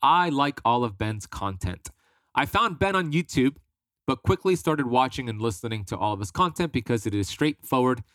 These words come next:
and simple advice. Ben is not overly dogmatic about the ketogenic lifestyle and approaches it as a lifestyle that can be followed long term." That is exactly right. Perfect, perfect review for today's conversation, because that's what we're talking about,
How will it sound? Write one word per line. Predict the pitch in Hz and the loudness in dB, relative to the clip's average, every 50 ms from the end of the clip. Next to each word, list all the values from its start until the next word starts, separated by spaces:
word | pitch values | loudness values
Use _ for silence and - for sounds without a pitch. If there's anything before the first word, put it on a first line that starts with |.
| _ _ _ _ _ _ - | _ _ _ _ _ _ -6
and | 120 113 101 | -6 -4 -4
simple | - - 107 98 - 104 - | -4 -4 -4 -2 -4 -4 -4
advice. | - 107 104 131 127 104 - - - - | -4 0 0 0 0 0 -2 -8 -14 -14
Ben | 110 101 143 147 143 | -6 -2 -2 0 0
is | 139 117 107 | -2 -2 -2
not | 120 131 139 147 143 - | -2 -2 -2 -2 -2 0
overly | 139 135 131 120 131 127 123 120 | 0 0 0 0 0 0 0 0
dogmatic | 107 120 110 110 104 117 143 147 147 143 - | 0 2 0 0 0 -2 -2 -2 -2 -4 -6
about | - 110 117 101 - | -4 -2 -2 -2 -2
the | - - | -6 -6
ketogenic | - - 131 127 120 110 120 104 104 - 127 | -4 -2 0 0 0 0 -2 -4 -4 -4 -2
lifestyle | 131 139 131 - - 104 92 95 123 117 - _ - - - | -2 -2 -2 -2 0 2 2 2 2 0 -4 _ -20 -6 -4
and | 127 143 151 | 0 0 0
approaches | 143 - - 170 185 175 - 160 143 143 | 0 2 2 4 4 2 2 0 0 2
it | 170 170 - - _ _ _ _ _ _ _ _ | 2 2 0 -2 _ _ _ _ _ _ _ _
as | - 120 117 | -4 -2 0
a | 117 | 0
lifestyle | 113 131 156 151 - - 131 123 127 135 131 120 | 2 2 0 0 -2 0 0 2 2 2 0 -2
that | - 117 - | -6 -8 -8
can | - 117 107 | -8 -6 -6
be | 110 107 | -6 -6
followed | - - - 135 135 139 139 135 135 - - _ _ _ | -4 -2 2 2 4 4 2 2 0 -2 -6 _ _ _
long | - 110 107 110 113 113 113 107 110 _ _ - | -4 -2 0 0 0 -2 -4 -8 -14 _ _ -8
term." | - 131 117 104 92 87 80 78 - _ _ | -4 -2 -2 0 -2 -4 -6 -8 -14 _ _
That | - 131 151 | -2 0 2
is | 170 170 139 147 | 2 2 2 2
exactly | 135 113 110 107 123 131 147 147 - 156 143 | 0 0 -2 -2 0 0 0 2 2 2 2
right. | 135 139 117 110 - | 2 2 0 0 0
Perfect, | - 196 - - 196 156 - - _ _ _ _ _ _ _ _ | -2 -2 0 -2 -6 -8 -8 -14 _ _ _ _ _ _ _ _
perfect | - - - 240 - 170 - - | 0 2 2 2 0 -2 -2 -2
review | 127 117 110 117 113 113 107 | -2 -2 0 0 0 0 -2
for | 107 117 113 110 | -4 -6 -6 -4
today's | - - 120 117 117 107 | -4 -4 -2 -2 -2 -2
conversation, | - 123 113 110 110 107 120 110 107 101 120 110 110 | -4 -4 -4 -4 -4 -4 -4 -4 -4 -4 -6 -6 -6
because | 110 - 117 107 | -4 -4 -4 -2
that's | - 131 131 - - | 0 -2 -2 -2 -4
what | 127 110 | -4 -4
we're | 123 | -4
talking | 110 - 120 110 - 113 107 | 0 0 0 0 0 -4 -4
about, | 98 107 101 98 101 - | -2 0 0 0 0 -2